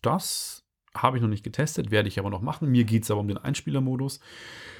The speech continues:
Motion Sickness, wo ich ja anfällig bin, ist nicht so dramatisch. Das kriegen sie inzwischen in den Griff. Das hatten wir schon bei Iron Man.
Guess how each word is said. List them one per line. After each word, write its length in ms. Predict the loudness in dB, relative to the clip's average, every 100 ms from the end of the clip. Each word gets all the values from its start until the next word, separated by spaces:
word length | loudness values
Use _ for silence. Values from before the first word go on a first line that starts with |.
| -20 _
Motion 340 | 6 8 8 6
Sickness, 800 | 4 4 4 4 4 2 0 -2
wo 240 | -2 0 0
ich 100 | 0
ja 80 |
anfällig 460 | 0 -2 -2 -4 -2
bin, 260 | 0 0 -2
ist 560 | -4 -2 -2 -6 -20 -20 _ _ _ _ _ _
nicht 340 | 2 2 0 -4
so 80 |
dramatisch. 560 | 0 2 4 2 0 0
Das 160 | -2 0
kriegen 160 | 0
sie 80 | 2
inzwischen 320 | 0 -2 0
in 100 | 0
den 80 | 0
Griff. 140 | -2
Das 180 | -2 -4
hatten 220 | -4 -2
wir 60 | -4
schon 160 | -2 -4
bei 200 | 0 0
Iron 220 | 0 0
Man. 300 | -2 -4